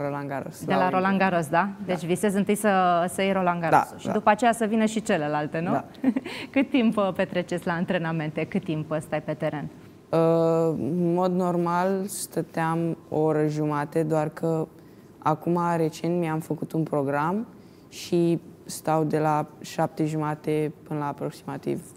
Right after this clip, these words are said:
Speaker 1: două.
Speaker 2: Deci în fiecare zi ești
Speaker 1: Da.
Speaker 2: pe teren, da?
Speaker 1: Da.
Speaker 2: Nu există sâmbete, duminici pentru tine?
Speaker 1: Uh,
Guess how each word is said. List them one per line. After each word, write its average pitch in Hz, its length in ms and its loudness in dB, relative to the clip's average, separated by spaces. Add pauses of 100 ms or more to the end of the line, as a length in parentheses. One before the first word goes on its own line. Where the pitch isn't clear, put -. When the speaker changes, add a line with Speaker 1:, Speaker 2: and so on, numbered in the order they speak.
(240)
Speaker 1:
două. - 200 -4 (400)
Speaker 2:
Deci 214 280 -2
în 226 140 0
fiecare 226 580 2
zi 208 500 0
ești 220 120 0
Speaker 1:
Da. 160 80 4
Speaker 2:
pe 226 160 2
teren, 214 560 0
da? 190 80 0
Speaker 1:
Da. 269 180 2 (760)
Speaker 2:
Nu 247 100 6
există 226 360 2 (260)
sâmbete, 214 320 2
duminici 214 420 0
pentru 208 300 0
tine? 233 300 2 (280)
Speaker 1:
Uh, 165 60 4